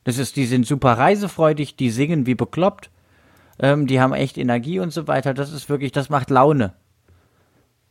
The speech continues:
Und ich meine, wenn wir gerade darüber sprechen, kommen die Fans zurück ins Stadion. Ja, wofür denn? Wenn dann da irgendwie, keine Ahnung,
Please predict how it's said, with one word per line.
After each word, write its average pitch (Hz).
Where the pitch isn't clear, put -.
Und 131
ich 135
meine, 151
wenn 147
wir 143
gerade 143
darüber 139
sprechen, 147
kommen 147
die 135
Fans 131
zurück 123
ins 117
Stadion. 151
Ja, 123
wofür 208
denn? 104
Wenn 131
dann 131
da 131
irgendwie, 117
keine 120
Ahnung, 98